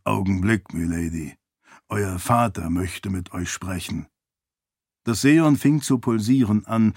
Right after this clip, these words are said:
dann schmolz das Licht, zerfloss und bildete schließlich Eventeos großen, ovalen Kopf.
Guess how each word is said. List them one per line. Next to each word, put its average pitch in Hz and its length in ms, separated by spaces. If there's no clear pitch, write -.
dann 104 140
schmolz 127 400
das 135 180
Licht, 131 420
zerfloss 123 540
und 95 220
bildete 127 420
schließlich 123 540
Eventeos 123 840
großen, 113 580
ovalen 104 560
Kopf. 101 340